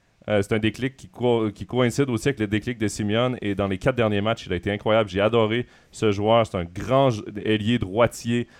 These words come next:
Il a un bon shoot, il est bien placé. Euh, et, et il a été, il a fait partie. D'ailleurs, c'est,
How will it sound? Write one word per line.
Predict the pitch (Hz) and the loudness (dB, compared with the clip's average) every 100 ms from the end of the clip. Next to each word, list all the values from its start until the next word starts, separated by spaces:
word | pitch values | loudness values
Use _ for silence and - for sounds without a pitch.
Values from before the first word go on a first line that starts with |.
| _ - | _ -2
Il | |
a | 98 | -2
un | |
bon | 98 127 | 2 0
shoot, | 123 135 127 92 | 0 -4 -4 -4
il | |
est | 85 | -6
bien | 90 127 143 | 0 2 2
placé. | 135 117 - 120 127 _ _ _ 101 | 2 0 0 -4 -4 _ _ _ 0
Euh, | 95 95 95 92 92 90 92 | 4 4 4 4 2 0 -2
et, | 98 | -4
et | - 95 | -2 -4
il | 95 | -2
a | 95 | 0
été, | 92 120 120 | 0 -2 -2
il | 101 | 0
a | 101 | 0
fait | - 160 | 2 2
partie. | 147 120 - | 4 0 -2
D'ailleurs, | 139 131 131 175 | 4 6 8 4
c'est, | 135 110 | 0 -8